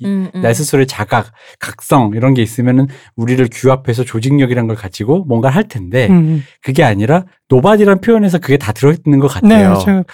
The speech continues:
Speaker 2: 그 아무것조차 아닌 것. 그러니까 개별로 막 모래처럼 흩어진
Speaker 3: 그, 맞아요.
Speaker 2: 그
Speaker 3: 그게
Speaker 2: 어떤
Speaker 3: 맞아요.
Speaker 2: 것.
Speaker 1: 음.
Speaker 2: 그래서 저 사람이 여잔지 남잔지
Speaker 3: 그런 것도 중요하지
Speaker 2: 어,
Speaker 3: 않아요.
Speaker 2: 알코올 중독자인지 애인지 어른인지도 중요하지 않은 거죠.
Speaker 3: 음.
Speaker 2: 그냥 노바디인 거죠. 노바디 정말.
Speaker 3: 근데 이런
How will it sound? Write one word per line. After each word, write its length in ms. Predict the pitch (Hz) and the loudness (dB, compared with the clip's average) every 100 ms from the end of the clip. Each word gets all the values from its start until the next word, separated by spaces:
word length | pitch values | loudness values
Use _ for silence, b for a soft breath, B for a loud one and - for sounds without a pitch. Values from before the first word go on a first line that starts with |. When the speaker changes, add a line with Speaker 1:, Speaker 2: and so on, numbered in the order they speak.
| B | B
Speaker 2:
그 140 | - 175 | 0 2
아무것조차 760 | 110 147 240 233 - 175 - 113 | 4 4 4 2 0 -4 -2 0
아닌 300 | 110 123 104 | 0 0 -2
것. 180 | 92 87 _ | -8 -14 _
그러니까 200 | - 127 B B | -4 -4 B B
개별로 440 | - 147 160 214 196 | 0 2 4 4 4
막 160 | 170 120 | 2 2
모래처럼 540 | 135 220 220 202 190 | 4 4 2 2 2
흩어진 480 | 196 - 226 - 156 | 0 0 -2 2 4
Speaker 3:
그, 40 | |
맞아요. 320 | 202 202 190 | 4 4 2
Speaker 2:
그 100 | 170 175 | 2 2
Speaker 3:
그게 60 | - 190 | 2 2
Speaker 2:
어떤 280 | 202 214 | 2 2
Speaker 3:
맞아요. 120 | 196 190 | 4 4
Speaker 2:
것. 60 | 185 | 2
Speaker 1:
음. 320 | - - - - - - | 0 -4 -10 -14 -18 -2
Speaker 2:
그래서 280 | 175 190 175 B B B B | 2 2 0 B B B B
저 160 | - 170 | -2 2
사람이 340 | 214 226 214 | 4 4 4
여잔지 480 | 151 117 196 226 214 | 4 2 2 2 0
남잔지 720 | 143 110 123 180 147 101 87 - _ - | 0 0 0 0 0 -6 -12 -18 _ 0
Speaker 3:
그런 140 | 226 | 2
것도 160 | 233 - | 2 0
중요하지 400 | - 180 196 196 | 0 2 4 4
Speaker 2:
어, 40 | 170 | 2
Speaker 3:
않아요. 120 | 160 | 4
Speaker 2:
알코올 300 | 143 - 214 | 2 4 2
중독자인지 640 | 202 196 190 196 190 180 | 4 2 2 0 2 2
애인지 460 | 127 127 196 190 180 | 4 6 4 4 2
어른인지도 640 | 113 127 160 160 160 226 | 2 2 0 0 -2 -4
중요하지 480 | 202 135 143 151 143 | -4 0 2 2 0
않은 260 | 82 90 104 | -4 -6 -6
거죠. 240 | 87 - | -8 0
Speaker 3:
음. 200 | 175 156 | 2 2
Speaker 2:
그냥 160 | 147 131 | 0 0
노바디인 480 | 131 135 180 165 101 | 2 2 0 0 -6
거죠. 200 | 92 - | -14 -10
노바디 380 | 104 95 87 - | -10 -8 -10 -14
정말. 160 | - _ | -20 _
Speaker 3:
근데 160 | 226 247 | 2 4
이런 460 | 196 233 233 202 | 4 4 4 2